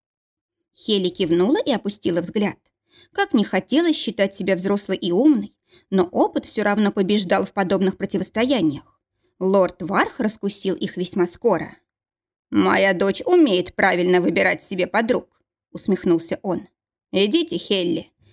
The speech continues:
забирайте свою ведьму и будьте готовы через полчаса. Мы не останемся здесь ночевать».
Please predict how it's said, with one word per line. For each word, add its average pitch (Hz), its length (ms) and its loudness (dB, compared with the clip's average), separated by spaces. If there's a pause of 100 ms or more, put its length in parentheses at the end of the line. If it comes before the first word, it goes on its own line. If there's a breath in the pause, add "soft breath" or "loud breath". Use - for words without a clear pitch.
(120)
забирайте 320 560 2
свою 196 380 2
ведьму 208 440 2 (140)
и 202 140 0
будьте 202 280 0
готовы 196 420 0
через 196 260 -4
полчаса. 202 580 -6 (520)
Мы 196 240 2
не 190 120 2
останемся 240 600 0
здесь 185 280 -4
ночевать». - 640 -4